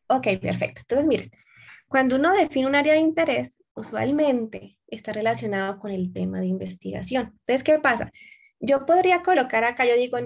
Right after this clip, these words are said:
yo hice doctorado en ingeniería, línea de informática, pero informática es una disciplina muy amplia. Mi campo específico es telemática, todavía es, es un campo, pues, es más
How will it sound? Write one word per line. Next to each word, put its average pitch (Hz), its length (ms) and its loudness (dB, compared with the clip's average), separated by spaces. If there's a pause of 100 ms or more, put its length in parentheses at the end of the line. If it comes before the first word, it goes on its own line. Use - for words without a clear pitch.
yo 240 120 -6
hice 269 140 0
doctorado 277 360 0
en 311 80 -2
ingeniería, 277 580 -4
línea 262 460 -4
de 220 140 -2
informática, 190 840 -8 (160)
pero 277 160 0
informática 269 580 -2
es 262 80 -4
una 262 140 -2
disciplina 220 640 -8 (100)
muy 220 240 0
amplia. 127 380 0 (680)
Mi 269 140 0
campo 285 300 2
específico 285 520 0
es 302 80 0
telemática, 277 840 -2 (240)
todavía 202 300 0
es, - 220 -6 (320)
es 247 140 -4
un 294 120 0
campo, 254 340 -2
pues, 196 180 -8
es 196 220 -12
más 247 520 -2